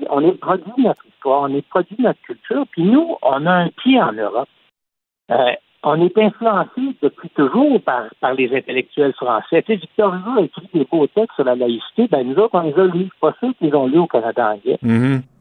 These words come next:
Speaker 1: Euh, quand je dis qu'on est produit de notre culture, que quand des drames horribles comme Charlie Hebdo arrivent en deux mille quinze, là,
Speaker 2: Ouais.
Speaker 1: ben, tout le monde est horrifié.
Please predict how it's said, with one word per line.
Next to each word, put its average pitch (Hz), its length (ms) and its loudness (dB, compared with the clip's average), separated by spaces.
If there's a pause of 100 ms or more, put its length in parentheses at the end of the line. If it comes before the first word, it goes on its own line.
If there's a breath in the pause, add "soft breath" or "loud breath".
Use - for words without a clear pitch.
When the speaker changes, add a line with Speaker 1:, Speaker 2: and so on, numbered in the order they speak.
(100)
Speaker 1:
Euh, 120 140 0 (260)
quand 185 140 -2
je 160 100 -4
dis - 80 -20
qu'on 233 260 0
est - 180 -8
produit 147 300 -4
de 190 60 -4
notre 165 160 0
culture, - 460 -4 (180)
que - 60 -10 (100)
quand 277 160 0
des 254 160 4
drames 147 640 0
horribles 165 540 -2
comme 120 260 -6
Charlie 131 300 -2
Hebdo 151 340 0
arrivent 127 480 -4
en 113 140 -4
deux 107 100 -6
mille 101 160 -12 (100)
quinze, 120 360 -6
là, 95 60 -4
Speaker 2:
Ouais. 95 200 -2 (460)
Speaker 1:
ben, 139 180 0 (280)
tout 220 100 4
le 220 60 4
monde 311 220 4
est 262 160 0
horrifié. 160 540 -4